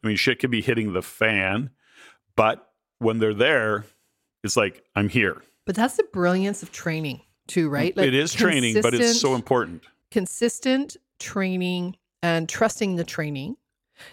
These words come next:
Speaker 2: and understanding that when you're present and you have a commitment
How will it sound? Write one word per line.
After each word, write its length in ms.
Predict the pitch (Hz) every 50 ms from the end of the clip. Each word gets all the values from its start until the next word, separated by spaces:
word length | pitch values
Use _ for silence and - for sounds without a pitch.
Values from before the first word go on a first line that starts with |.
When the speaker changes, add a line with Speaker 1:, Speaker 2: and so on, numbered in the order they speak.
| _ -
Speaker 2:
and 140 | 185 185
understanding 680 | - 202 214 208 202 - - - 196 196 196 190 185 175
that 180 | 165 165 160 -
when 200 | 180 180 185 185
you're 120 | 190 190
present 600 | 190 - - - 202 202 185 - 165 156 156 - - -
and 160 | 175 175 175
you 140 | 175 180 160
have 260 | - - 175 175 180
a 60 | 180
commitment 580 | - - 185 180 175 175 - 180 175 170 -